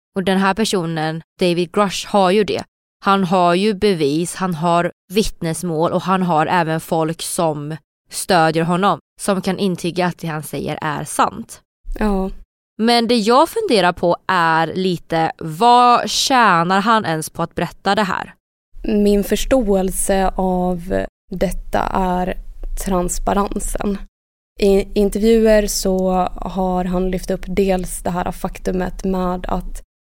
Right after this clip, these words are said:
Speaker 2: det finns utomjordingar på jorden. Men
Speaker 1: På jorden?
Speaker 2: Ja.
Speaker 1: För när du säger att det finns utomjordingar på jorden, då tänker jag att de lever, men de kanske är döda då.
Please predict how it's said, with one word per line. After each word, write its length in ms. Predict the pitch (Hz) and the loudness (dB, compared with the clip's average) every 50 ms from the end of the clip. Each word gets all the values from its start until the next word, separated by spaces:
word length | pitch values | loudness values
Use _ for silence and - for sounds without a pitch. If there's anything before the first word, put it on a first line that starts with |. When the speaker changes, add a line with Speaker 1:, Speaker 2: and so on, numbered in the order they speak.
| _ - | _ -2
Speaker 2:
det 80 | 196 180 | -2 2
finns 300 | 190 208 185 185 180 190 | 2 4 2 2 2 0
utomjordingar 640 | 185 180 - 190 185 185 185 185 196 185 185 185 180 | -2 -2 -2 -2 -2 0 -2 -2 -2 -2 -2 -4 -4
på 120 | - 196 | -4 -4
jorden. 440 | 185 180 185 185 - 208 233 277 320 - - _ - 202 | -4 -2 -4 -2 0 0 2 0 0 -2 -6 _ -2 0
Men 300 | 202 190 190 185 190 277 | 2 4 4 6 6 6
Speaker 1:
På 80 | 269 | 6
jorden? 560 | 240 262 349 302 214 - 190 147 127 185 185 - _ _ _ - - | 4 4 2 2 2 2 0 0 0 -4 -10 -14 _ _ _ -8 -2
Speaker 2:
Ja. 280 | - 190 185 185 208 240 - - - _ _ _ _ - | 0 2 4 4 2 2 -2 -6 -12 _ _ _ _ -8
Speaker 1:
För 100 | - 220 | -4 0
när 140 | 226 233 220 | 0 2 2
du 80 | 233 | 2
säger 220 | 226 - 202 190 214 | 0 0 0 -2 -2
att 60 | - | -4
det 60 | - | -2
finns 180 | - 202 185 - | -2 -2 -2 -2
utomjordingar 420 | - 202 - - 170 165 156 156 | -4 -4 -4 -4 -6 -6 -6 -6
på 160 | - - 180 | -6 -4 -4
jorden, 300 | 175 160 160 151 170 196 | -4 -2 -4 -4 -4 -4
då 80 | - 196 | -4 -2
tänker 280 | - 214 175 160 - - | -2 -2 -2 -2 -2 -4
jag 60 | - | -4
att 60 | 160 | -4
de 120 | 175 165 | -4 -4
lever, 360 | 170 165 156 160 165 190 175 160 | -2 -2 0 0 2 2 0 0
men 100 | 165 160 | 0 -4
de 80 | 160 | -4
kanske 220 | 156 175 165 - 170 | -4 -4 -4 -4 -2
är 40 | |
döda 260 | 151 156 151 151 160 | -2 -2 -2 -2 -2
då. 60 | - | -4